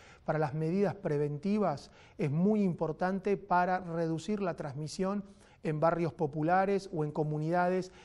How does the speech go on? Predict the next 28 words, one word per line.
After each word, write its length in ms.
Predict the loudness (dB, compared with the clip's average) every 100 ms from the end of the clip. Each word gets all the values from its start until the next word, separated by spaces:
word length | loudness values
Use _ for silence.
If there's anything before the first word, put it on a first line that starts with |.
| -12 -6
en 100 | -4
el 100 | 2
cual 280 | 4 4 2
la 200 | -2 0
cantidad 480 | -2 0 0 2
de 120 | 2 -2
pobladores 680 | -2 0 0 0 -2 -4 -6
es 320 | -4 -4 -6
elevada. 640 | -4 -2 0 -2 -6 -10 -14 -20 -20 -10 2
Además 580 | 4 4 2 0 -2
de 80 | -4
esta 160 | -2 -2
cuestión 380 | -6 -4 -2 0
preventiva 580 | 0 -2 -2 -2 -2
comunicacional, 960 | -2 -4 -4 -6 -8 -8 -8 -4 -4 -4 -8 -20 -10
un 140 | -6 -4
fenómeno 560 | -2 -2 -2 -2 -2
que 280 | -2 -2 0
hemos 240 | 0 -2
llevado 280 | -2 0 0
a 40 | 0
la 160 | -2
práctica 600 | 0 -2 -2 -4 -2 -2 -4 -20 -6
en 140 | -6
trabajo 360 | 0 2 2 0
mancomunado 680 | -4 -4 -4 -2 -2 -2 -4
con 160 | -4
los 160 | -6 -6